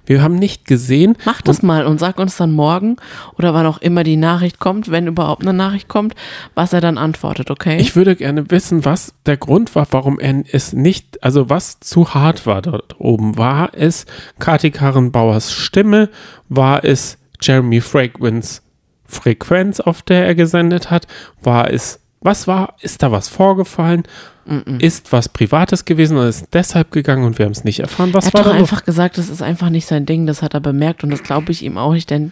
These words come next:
Speaker 2: denke nämlich, dass er relativ normal ist und dann einfach gemerkt hat, oh, wow, wow, wow, wow, so ein tägliches Format, wenn einfach vierundzwanzig Stunden die Kameras auf einen gerichtet sind, das ist sehr schwer.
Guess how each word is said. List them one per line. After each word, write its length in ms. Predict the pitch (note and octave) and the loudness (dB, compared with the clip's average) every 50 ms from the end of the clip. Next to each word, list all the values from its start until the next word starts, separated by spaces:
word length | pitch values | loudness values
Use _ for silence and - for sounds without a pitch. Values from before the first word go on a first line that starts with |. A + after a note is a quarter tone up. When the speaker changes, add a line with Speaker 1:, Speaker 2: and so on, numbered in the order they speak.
| - - | -6 -6
Speaker 2:
denke 240 | D#3 D3+ D#3 - D#3+ | -6 -4 -4 -4 -2
nämlich, 360 | D#3 D#3 D3+ D3+ D#3 D#3 - | 0 0 0 0 0 -2 -2
dass 180 | - D3 - | -4 -8 -6
er 260 | - - D3 D3 D3+ D3+ - - - - - - - - | -6 -4 -2 -2 -2 -2 -4 -10 -20 -20 -20 -16 -10 -4
relativ 400 | F3+ F#3 F#3+ F3 - F#3 - - | 0 0 0 0 0 -4 -2 0
normal 520 | E3 D3+ D3 D3+ D3 D3 D#3 E3+ F3+ F3 | 0 2 2 2 0 0 0 0 0 -2
ist 360 | - - D#3+ F3 G3 - - - - - - - - - - _ - | -2 -2 -4 -4 -4 -6 -12 -20 -20 -20 -20 -20 -20 -20 -20 _ -2
und 180 | E3+ E3+ E3+ - | 0 0 0 2
dann 160 | E3+ E3+ D#3+ | 0 0 0
einfach 420 | C3 A#2+ C3 F3 F3 F#3 E3+ E3 - | 0 0 -2 -2 -2 -2 -4 -4 -2
gemerkt 420 | - D#3+ E3 E3 E3+ F3+ F3 - | 0 2 2 4 2 2 0 -2
hat, 160 | F#3 E3 - - - | -4 -4 -4 -6 -14
oh, 220 | D#3 - - F3 F3 F3 D#3+ D#3 | -14 -10 -8 -8 -8 -8 -8 -6
wow, 180 | D#3 C#3+ D3 - - | -6 -6 -6 -6 -6
wow, 240 | G#3 C3+ G2+ G#2+ - | -6 -4 -4 -4 -4
wow, 180 | G2+ G2+ F2+ F2+ | -6 -6 -6 -6
wow, 280 | F#2 F#2 F2+ F#2+ - - - - - - - - | -6 -6 -6 -6 -6 -8 -12 -16 -18 -20 -20 -12
so 100 | - - | -6 -2
ein 140 | E3+ D#3+ D#3+ | -2 -2 -2
tägliches 560 | - - F3 F3+ - - F#3+ F3 F3 E3 - - | -4 -4 -6 -6 -6 -4 -4 -2 -2 -2 -2 -2
Format, 520 | - D3 D3 C#3+ D3 E3+ C3+ F#2+ - - | -2 -2 -2 0 -2 -4 -4 -6 -8 -8
wenn 180 | - - - - | -8 -6 -6 -4
einfach 260 | G2 D#3 E3 E3+ E3 | -4 -4 -4 -6 -8
vierundzwanzig 640 | - - - F3+ F3+ F#3 - F#3 E3+ E3+ E3+ D#3 - | -8 -6 -4 -2 -2 -2 -4 -4 -6 -6 -6 -6 -8
Stunden 320 | - - F3 F3+ - E3 | -4 -4 -4 -4 -4 -4
die 80 | D#3+ D#3 | -6 -6
Kameras 560 | - - E3+ E3+ F#3 F3+ D#3+ - C3+ C#3+ - | -6 -6 -6 -4 -4 -4 -4 -4 -6 -6 -6
auf 220 | - - D#3 - | -8 -14 -12 -10
einen 320 | - - C#3 C3+ C#3 C#3 C#3+ - - - - - - - | -8 -6 -6 -6 -6 -6 -8 -10 -12 -20 -20 -20 -14 -10
gerichtet 420 | D#3 C#3+ D3+ - - C#3+ C#3+ - | -8 -6 -6 -6 -4 -6 -6 -4
sind, 200 | - D3+ C#3+ D3 | -4 -6 -6 -6
das 100 | - - | -10 -16
ist 240 | - - - - - | -16 -16 -14 -8 -4
sehr 220 | D3+ D#3+ E3+ F3+ | -2 0 0 0
schwer. 480 | - - - G3 G3+ G#3 G3+ D#3 - | -2 -4 -6 -6 -4 -2 -2 -2 -4